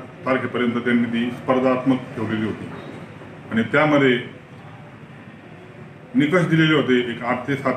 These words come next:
ते आठ प्रकारचे निकष होते. बसस्थानकाची स्वच्छता, कंट्रोल कॅबिन कसं असलं पाहिजे, कंट्रोल कॅबिनवर क-, कशा पद्धतीचे, अ, नंबर दिले पाहिजे अधिकाऱ्यांचे, कर्मचाऱ्यांचे, त्यानंतर बस, बसेससुद्धा, बसेस कशा चेक करायच्या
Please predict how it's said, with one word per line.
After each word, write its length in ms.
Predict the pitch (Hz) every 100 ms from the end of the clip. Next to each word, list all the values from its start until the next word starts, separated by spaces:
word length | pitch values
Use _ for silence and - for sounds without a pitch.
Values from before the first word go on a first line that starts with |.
| -
ते 60 |
आठ 180 | 135 135
प्रकारचे 380 | 131 131 131 135
निकष 300 | 135 139 135
होते. 200 | 113 110
बसस्थानकाची 600 | 104 113 127 120 120 117
स्वच्छता, 500 | - - - 113 117 107 - -
कंट्रोल 220 | 117 120 110
कॅबिन 420 | 117 117 120 113 - -
कसं 220 | 120 123 120
असलं 180 | - 117
पाहिजे, 360 | 117 110 104 101 - - - - -
कंट्रोल 240 | 110 117
कॅबिनवर 460 | 117 117 120 120 117
क-, 600 | - 135 127 117 - 131
कशा 120 | 139
पद्धतीचे, 580 | 131 127 120 120 135 131
अ, 520 | 127 117 117 113 110
नंबर 280 | 120 127 131
दिले 200 | 127 131
पाहिजे 360 | 127 120 107 95 - - - - - -
अधिकाऱ्यांचे, 480 | 120 117 117 113
कर्मचाऱ्यांचे, 800 | 117 147 117 113 113 113 107 101 98 - - - - -
त्यानंतर 420 | 117 120 120 127
बस, 180 | 113 127 - 113
बसेससुद्धा, 640 | 131 151 - 123 131 127 - - - - - - -
बसेस 320 | 131 131 131
कशा 220 | 147 139
चेक 240 | 135 139 -
करायच्या 400 | 135 131 127